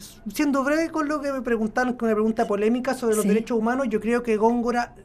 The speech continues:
Speaker 1: eh, no. Nunca, eso era lo que lo distancia, de hecho, quizá,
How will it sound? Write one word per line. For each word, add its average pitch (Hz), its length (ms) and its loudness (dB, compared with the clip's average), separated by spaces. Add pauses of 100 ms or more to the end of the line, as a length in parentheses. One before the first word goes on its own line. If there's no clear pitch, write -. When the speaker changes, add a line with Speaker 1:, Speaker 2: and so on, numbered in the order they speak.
Speaker 1:
eh, 190 320 -2
no. 165 280 -6 (100)
Nunca, 233 300 0 (340)
eso 285 220 -2
era 311 100 2
lo 285 100 2
que 285 60 -6
lo 247 100 -4
distancia, 320 600 0
de 320 160 0
hecho, 320 260 -8
quizá, 311 360 -4